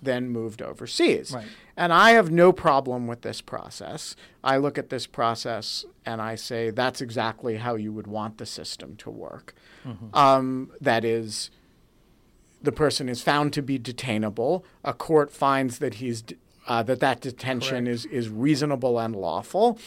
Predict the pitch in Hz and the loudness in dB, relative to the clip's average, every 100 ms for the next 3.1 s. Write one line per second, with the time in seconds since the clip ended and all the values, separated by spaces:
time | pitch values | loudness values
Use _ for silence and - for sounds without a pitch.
0 | - - - - 147 143 139 139 156 160 | -20 -14 -14 -2 2 4 4 6 4 4
1 | 151 151 135 139 143 143 135 131 120 127 | 0 2 4 4 4 2 0 -4 -2 -2
2 | 113 127 135 131 131 123 - _ - 127 | -2 0 4 4 4 0 -8 _ 0 0